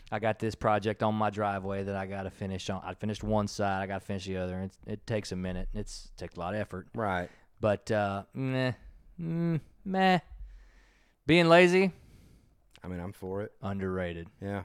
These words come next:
Speaker 1: Being lazy is underrated.
Speaker 2: Yeah.
Speaker 1: Uh, being lazy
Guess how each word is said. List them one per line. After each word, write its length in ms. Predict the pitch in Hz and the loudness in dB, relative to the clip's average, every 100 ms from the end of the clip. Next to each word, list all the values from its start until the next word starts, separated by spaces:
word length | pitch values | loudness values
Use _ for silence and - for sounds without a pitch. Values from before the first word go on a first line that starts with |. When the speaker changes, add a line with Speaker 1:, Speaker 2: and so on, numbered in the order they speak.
| - | -4
Speaker 1:
Being 300 | 110 120 117 | -2 0 2
lazy 300 | 113 110 104 | 2 0 -2
is 120 | 95 - | -4 0
underrated. 760 | 113 117 113 110 107 98 95 - - | 0 2 2 2 2 0 -6 -12 -16
Speaker 2:
Yeah. 140 | 98 95 - 123 | -14 -14 -4 4
Speaker 1:
Uh, 280 | 123 117 110 - - | 6 6 4 -4 -2
being 220 | 123 135 | 4 6
lazy 640 | 139 147 147 131 139 131 | 8 10 10 8 6 6